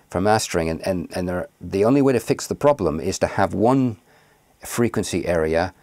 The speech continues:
affect another frequency area. Have something like, for example, say you've got a kick that doesn't have enough of a click on it,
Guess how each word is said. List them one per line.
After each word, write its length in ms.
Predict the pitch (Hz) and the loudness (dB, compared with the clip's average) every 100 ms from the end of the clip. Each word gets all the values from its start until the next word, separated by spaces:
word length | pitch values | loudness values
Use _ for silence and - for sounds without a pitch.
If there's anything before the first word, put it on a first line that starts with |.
| _ _ _ _ | _ _ _ _
affect 580 | - - - 123 - - - | -4 -4 0 0 0 -10 -4
another 320 | 110 113 98 | 0 2 0
frequency 540 | - 85 - 73 80 | 0 -4 -4 -6 -4
area. 400 | 73 76 73 69 - - | -2 -2 -4 -8 -14 -20
Have 280 | - 202 196 | -6 -2 -2
something 460 | - - 117 110 98 | 0 0 0 0 0
like, 360 | 92 90 85 | 2 0 0
for 220 | - 101 90 | -4 0 0
example, 800 | 85 95 90 85 90 85 85 - | 0 -2 -2 0 2 2 0 -8
say 260 | - 101 | -2 0
you've 240 | 92 87 - | 0 -2 0
got 280 | 90 87 - 90 | 0 0 -2 -4
a 360 | 85 82 82 _ _ _ _ _ _ _ _ _ | -2 -2 -6 _ _ _ _ _ _ _ _ _
kick 420 | - 180 - - - | -2 -2 -2 -4 -8
that 140 | 85 - | -8 -2
doesn't 300 | - 107 123 | 0 0 -2
have 200 | 95 110 | -2 -2
enough 280 | 104 101 92 | 0 0 -2
of 100 | 87 | -6
a 80 | 92 | -8
click 460 | - - 170 - - | -8 -2 -2 -2 -6
on 160 | 147 | -6
it, 140 | - | -6